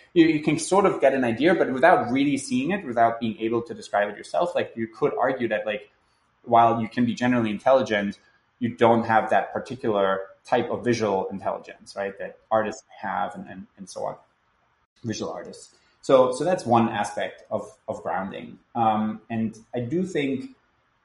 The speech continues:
zooming out a lot, people I think, have a very anthropomorphized way of defining intelligence because it's the only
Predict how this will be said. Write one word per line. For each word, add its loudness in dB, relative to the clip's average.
zooming 2
out 4
a -2
lot, 4
people 2
I -2
think, 0
have 2
a -6
very 2
anthropomorphized 0
way 2
of 0
defining -4
intelligence -4
because 0
it's -6
the -4
only 2